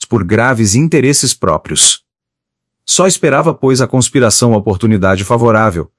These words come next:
quando Stein enfermou perigosamente em meio de um mal que o levou havia três dias.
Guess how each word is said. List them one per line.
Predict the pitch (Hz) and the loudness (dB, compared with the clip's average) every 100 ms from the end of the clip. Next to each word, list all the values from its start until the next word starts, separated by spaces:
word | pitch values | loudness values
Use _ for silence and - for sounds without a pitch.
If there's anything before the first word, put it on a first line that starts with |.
| _ _ | _ _
quando | - 196 165 | -2 0 2
Stein | - 156 156 139 | 0 0 0 0
enfermou | 127 110 120 123 | 2 2 2 2
perigosamente | 127 117 113 113 107 92 107 110 104 | 0 0 2 2 2 2 2 0 0
em | |
meio | 107 127 127 | 0 0 -2
de | 104 | 0
um | 135 | 2
mal | 110 110 131 | 2 2 0
que | 131 | 0
o | 123 | 2
levou | 113 95 143 | 2 2 2
havia | 135 104 120 113 | 2 2 0 0
três | 135 120 92 | 0 0 0
dias. | 104 90 - | 0 0 -2